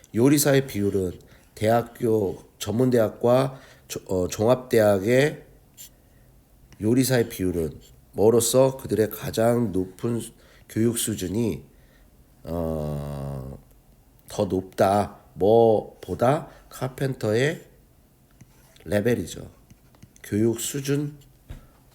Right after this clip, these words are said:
더 높습니다. 요리사에 대한. 요리사 보고 그다음에 요거 봐야 되지. 그럼 십칠 퍼센트지. 그럼 얘 내가 십칠 퍼센트.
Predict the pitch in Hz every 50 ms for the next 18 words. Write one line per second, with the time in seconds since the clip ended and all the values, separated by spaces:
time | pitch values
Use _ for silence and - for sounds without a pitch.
0 | _ - 104 101 107 113 98 73 - - - _ - - - _ - - 101 98
1 | 87 92 92 92 - - 135 123 117 95 - 80 80 78 76 - - _ _ _
2 | _ _ _ _ _ _ - 92 104 107 104 107 104 90 87 - - - - -
3 | - _ _ _ _ _ _ _ _ _ - 90 98 107 107 98 101 90 85 92
4 | 107 127 151 180 - - - _ _ - - - - - - - - _ _ _
5 | - 95 92 92 107 123 135 147 175 - - - - _ _ _ _ _ - _
6 | - 98 92 82 82 92 98 113 120 110 104 90 80 71 73 69 - - - -
7 | - - _ _ _ _ _ _ _ _ _ _ _ - 82 78 - - - -
8 | - - 156 151 151 127 110 110 90 - - - - - - 62 55 - - _
9 | _ _ _ - - _ _ _ _ _ - 80 82 87 90 95 98 92 - 92
10 | 87 76 82 87 101 117 139 147 143 - - _ - - - _ - - - -
11 | - - - - - - 104 - - - - - -